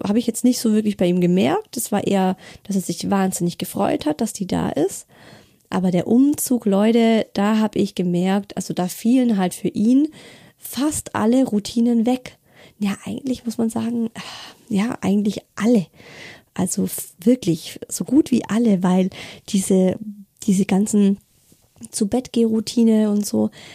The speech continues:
das fiel ja weg, als die Murmel auf die Welt kam. Und dann fielen diese ganzen anderen Routinen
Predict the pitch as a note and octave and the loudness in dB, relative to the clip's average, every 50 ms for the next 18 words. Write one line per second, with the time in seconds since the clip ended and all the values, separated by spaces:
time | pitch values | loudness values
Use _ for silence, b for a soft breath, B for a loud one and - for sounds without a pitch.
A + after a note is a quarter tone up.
0 | B B - - G3 - - - - A#3 G#3+ A3 G#3 G3 F#3 - G#3+ - - - | B B -6 -4 -4 -4 -4 0 2 4 4 6 4 4 4 2 -2 -2 -4 -4
1 | - G3 F#3+ - - G#3 G3 G3 G3 F#3+ G3 G#3 G#3+ - A3 - - A#3 A3 A#3 | -4 -2 -2 -2 -2 0 0 2 2 2 2 0 0 -2 -2 -2 -2 0 2 0
2 | A#3 A#3+ - - - B3+ B3+ D4 E4 E4+ - B B B B B B B B B | 0 0 -4 -6 -6 -4 -2 -2 -4 -6 -8 B B B B B B B B B
3 | B - G3+ F#3+ F#3+ - - A3 A3 A3+ B3 C4 C4+ B3+ A#3 - - - A3+ A3 | B -4 -4 -4 -2 -2 -2 -2 0 2 2 2 2 0 -2 -4 -2 0 2 2
4 | G#3+ G3+ G3+ G3 G3+ G#3 - G#3+ B3 C#4 D4 D4 C4+ - - A3+ A3+ - - A3 | 2 2 0 0 -2 -2 0 0 0 0 0 -2 -2 -2 -4 -4 -4 -2 -2 0
5 | A#3+ B3+ B3 A#3+ A3+ G#3+ G#3+ G3+ G3+ A3 G#3 G3+ - - A#3+ A#3+ A#3 A3+ G#3+ G#3 | 0 2 2 2 2 2 2 0 -2 -4 -6 -8 -4 0 2 2 4 4 4 4
6 | G#3 G3+ | 2 0